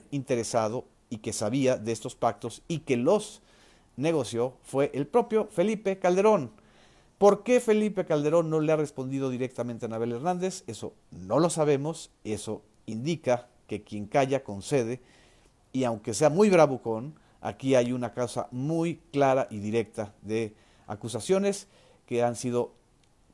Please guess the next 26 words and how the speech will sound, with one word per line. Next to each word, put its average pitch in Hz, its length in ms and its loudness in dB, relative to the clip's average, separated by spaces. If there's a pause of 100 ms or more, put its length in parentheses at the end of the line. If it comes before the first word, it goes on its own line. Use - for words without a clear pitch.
(100)
publicadas, 135 880 2
señaladas 127 880 0 (260)
una 185 520 -4
y 131 140 -2
otra 117 420 -2
vez. - 400 -8 (720)
Esto 170 240 2
es - 140 -8
un, 143 480 -4
es 127 240 -4
un, 127 640 -6
es 110 160 -10
una 143 200 -4
parte 196 300 6
importante 151 600 0
del 127 100 -2
debate 131 380 0
que 120 80 -8
se 107 100 -8
está 120 460 2 (260)
generando 127 560 2
actualmente 120 720 -2 (640)
en 131 180 0
torno 131 520 0
al 107 160 -6
tema 120 420 0